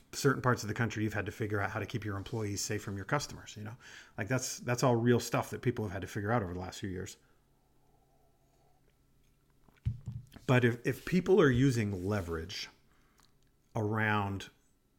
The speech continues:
that's how they do business with you, you're gonna have to find a way around that. Uh, car manufacturers figured out leases long ago. Uh, interesting thing right now, nobody's leasing because the economics of that don't make any sense. Uh,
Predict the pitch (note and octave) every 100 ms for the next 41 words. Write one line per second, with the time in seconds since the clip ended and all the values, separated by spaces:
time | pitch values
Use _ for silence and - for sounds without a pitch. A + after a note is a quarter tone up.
0 | _ _ _ _ _ _ - A2+ - A#2+
1 | A2 G#2 G#2 G#2 - C#3 D3+ D3 D3 B2+
2 | B2+ C3 B2+ G#2+ A#2+ G#2+ G2+ F#2+ F2 E2+
3 | D#2 - - _ _ - - - - G2+
4 | - - D3+ C#3 C3+ A#2 A#2+ A2 - A2
5 | G#2 - A2 G#2+ G#2 F#2 G#2 F#2+ - -
6 | - - _ A2+ G2+ F#2+ F2+ F#2 - _
7 | - - _ G2 F2+ G2+ A#2 B2 G#2+ A2+
8 | G#2 A#2 A2 G#2+ C#3 A2 G#2+ A2+ G#2+ C3+
9 | - F#2+ F#2 F#2 - F#2+ - G2 F#2+ -
10 | _ - - G#2+ A2 G2+ G2 G2 G2+ G2
11 | G2 - F#2+ - A#2 - - - - -
12 | - - _ G2+